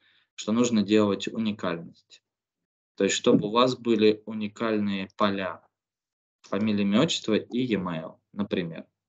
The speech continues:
А, либо это делается не триггером, а функцией, а, ну, точнее, процедурой,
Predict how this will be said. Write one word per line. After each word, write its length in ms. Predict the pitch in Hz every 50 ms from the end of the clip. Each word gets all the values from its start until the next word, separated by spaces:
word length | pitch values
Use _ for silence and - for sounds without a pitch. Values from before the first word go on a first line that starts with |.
| _ _ _ _ _ _ _ _ _ _ _ _ _ _ _ -
А, 500 | 101 98 98 98 95 95 95 92 90 92
либо 800 | 95 113 120 127 127 120 110 - - 120 123 151 185 196 - - _
это 240 | - 120 120 120 123
делается 560 | 120 120 123 127 123 113 110 107 107 - - 117
не 240 | 120 120 117 107 101
триггером, 760 | - - 107 107 101 101 117 123 143 175 202 208 214 208 -
а 500 | - 110 110 117 131 135 135 131 131 131 - _ _ _ _ _ _ -
функцией, 800 | - - 147 143 131 120 - - - - 104 98 92 95 - _ _ _ _ _ _ _ _ _ _ _ _ _ _ _ _ _ _ _ _ _ _ _
а, 220 | - 95 95 92 87
ну, 180 | 107 147 135
точнее, 320 | 110 110 101 - - 113 98
процедурой, 720 | - 107 110 104 - 123 113 110 107 95 92 85 80 -